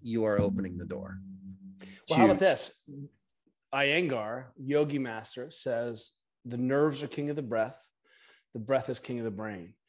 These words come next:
Speaker 2: So if you're struggling to hold a position and at full draw, and you can't take a full breath there, if you can't hang out there, and it's muscular based, not
Speaker 1: Mm-hmm.
Speaker 2: systems based,
Speaker 1: Yes.
Speaker 2: bony based,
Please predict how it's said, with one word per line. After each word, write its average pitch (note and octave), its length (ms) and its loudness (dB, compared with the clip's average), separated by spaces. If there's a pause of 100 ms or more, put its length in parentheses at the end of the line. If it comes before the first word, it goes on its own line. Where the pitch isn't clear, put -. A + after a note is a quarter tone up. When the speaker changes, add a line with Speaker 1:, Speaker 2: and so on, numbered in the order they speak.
(400)
Speaker 2:
So A#2+ 200 -2
if A2 180 -2
you're E3+ 120 4
struggling B2+ 1200 0
to A2+ 80 -10
hold C3+ 320 4
a A2+ 40 -2
position G#2+ 840 0 (400)
and A#2 160 -4
at - 80 -6
full D3+ 240 4
draw, C3+ 340 6
and B2 100 2
you C3 60 0
can't C#3 340 -4
take B2 160 -6
a F#2+ 60 -14
full G2+ 160 -12
breath D#3 320 0
there, D3 260 2
if B2 140 -4
you A2 80 -12
can't G#2+ 320 -12
hang A#2+ 240 -8
out D3+ 240 0
there, C#3+ 400 2 (380)
and B2 80 -2
it's - 180 -6 (180)
muscular C3+ 640 2
based, F#2+ 380 -4
not C3 280 -4 (100)
Speaker 1:
Mm-hmm. G2 100 -4
Speaker 2:
systems G2 540 -2
based, - 340 -10 (140)
Speaker 1:
Yes. A2 180 8
Speaker 2:
bony D3+ 160 6
based, C3+ 540 2